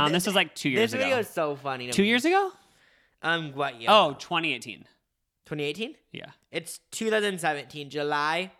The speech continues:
Speaker 2: of two thousand seventeen.
Speaker 1: That's creepy because the Disney characters and that, I feel like there was, like, three years between that, but there's only one year.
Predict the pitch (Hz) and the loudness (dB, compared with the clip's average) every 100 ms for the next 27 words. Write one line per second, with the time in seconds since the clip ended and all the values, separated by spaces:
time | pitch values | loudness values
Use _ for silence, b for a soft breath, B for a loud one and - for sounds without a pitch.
0 | _ - _ - 151 165 147 143 127 113 | _ -20 _ -10 -6 -4 -4 -4 -8 -10
1 | 110 - 71 65 _ 131 202 285 - 185 | -12 -16 -18 -20 _ 2 2 2 -2 -4
2 | 170 214 220 202 202 143 131 131 175 196 | -4 -4 -6 -4 -6 -6 -6 -4 -4 -2
3 | 233 226 220 214 196 170 135 156 147 151 | -4 -2 -4 -2 -2 0 0 0 0 -2
4 | 147 139 127 - 139 131 127 123 - 107 | -4 -4 -4 -6 -6 -4 -4 -6 -8 -8
5 | 98 95 131 147 151 120 143 151 80 - | -8 -8 -6 -2 -2 0 0 -2 -6 -12